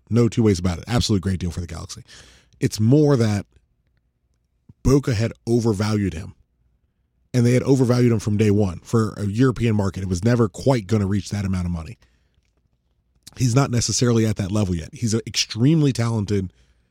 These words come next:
young kid, and that's amazing. But he is supposed to be in this next, like, we're pushing all these kids out to Europe to make money because we need to make, we're gonna make money off them. That's what, it's how we're gonna do business.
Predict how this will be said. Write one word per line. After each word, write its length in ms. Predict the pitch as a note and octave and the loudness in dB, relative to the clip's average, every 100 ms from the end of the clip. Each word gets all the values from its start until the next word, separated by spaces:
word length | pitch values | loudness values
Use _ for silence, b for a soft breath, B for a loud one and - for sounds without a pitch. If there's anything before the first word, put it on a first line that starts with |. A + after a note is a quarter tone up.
| _ _ | _ _
young 340 | - G#2+ A2 A2+ | -6 -2 2 0
kid, 320 | - F#2 D2+ _ _ _ _ - | 0 -6 -6 _ _ _ _ -4
and 140 | A#2 | -2
that's 260 | G#2+ G2+ - A2+ _ | 0 -4 -10 -18 _
amazing. 460 | A#2 A2 A2 - - _ _ _ _ _ _ _ _ - _ _ _ - | 0 2 2 -2 -10 _ _ _ _ _ _ _ _ -20 _ _ _ 0
But 140 | A#2 | 2
he 120 | F#2+ | 4
is 100 | C#3 | 2
supposed 400 | - B2 D#3 D3+ | 2 0 2 2
to 60 | B2 | 0
be 160 | A#2 A#2 | 0 2
in 100 | G#2 | 2
this 180 | G2 | 0
next, 300 | A2 A2+ - | 0 -2 0
like, 160 | A2 F#2 | -2 -2
we're 140 | F#2 | -2
pushing 500 | F#2+ _ C3 A#2 A2+ | -4 _ -2 0 0
all 140 | G#2 G2 | 0 0
these 140 | F#2+ | -2
kids 220 | - G2+ | -2 -2
out 140 | F2+ F2+ | -2 -6
to 80 | F2+ | -2
Europe 300 | G2 E2 - | -2 -2 -6
to 100 | G2 | -4
make 180 | F#2 | -2
money 300 | G#2+ G2+ F2+ | 0 -2 -2
because 260 | D#2+ F2 F2+ | -8 -8 -4
we 80 | F#2+ | -4
need 140 | F#2 | -4
to 60 | F2 | -6
make, 160 | G#2+ - _ - | -12 -12 _ -10
we're 80 | F#2 | -6
gonna 180 | F#2 | -6
make 160 | F2+ F2 | -6 -2
money 220 | D3 A#2 | 0 0
off 180 | E2 F2 | -4 -14
them. 140 | - | -18
That's 160 | G#2 - | -16 -10
what, 160 | G#2+ - b b | -10 -10 b b
it's 140 | B2 G#2 | -10 -6
how 160 | G#2+ | -2
we're 120 | G#2+ F#2+ | 0 2
gonna 160 | F#2+ | 0
do 120 | F2 | 0
business. 420 | E2+ A2 F#2 E2+ | 2 2 0 -6